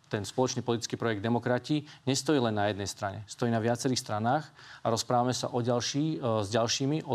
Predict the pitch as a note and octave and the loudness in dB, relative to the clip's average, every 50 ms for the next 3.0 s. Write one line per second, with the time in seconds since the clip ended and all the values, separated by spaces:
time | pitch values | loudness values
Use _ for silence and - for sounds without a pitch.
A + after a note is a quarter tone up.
0 | A2+ - C#3+ D3 E3 - - A#2+ A2+ A#2 A2+ - B2+ A#2 A#2 C3 B2 - C#3 C#3+ | 0 2 2 0 0 0 -2 -2 0 0 -2 -2 -4 -4 -2 -2 -2 0 0 -2
1 | C#3 - - - G3 G#3 A3+ F#3+ B2 G2 - - - - - - - - - - | -2 -2 -2 0 0 0 2 0 -2 -4 -8 -14 -20 -20 -20 -20 -14 -12 -8 -2
2 | - B2 B2 B2 A#2+ G#2+ - - - C#3+ C#3 - F3+ E3+ D#3+ - - - F#3+ F#3+ | 0 2 2 2 2 0 0 -2 -2 -2 -2 0 0 -2 -2 -2 -2 -2 -2 -2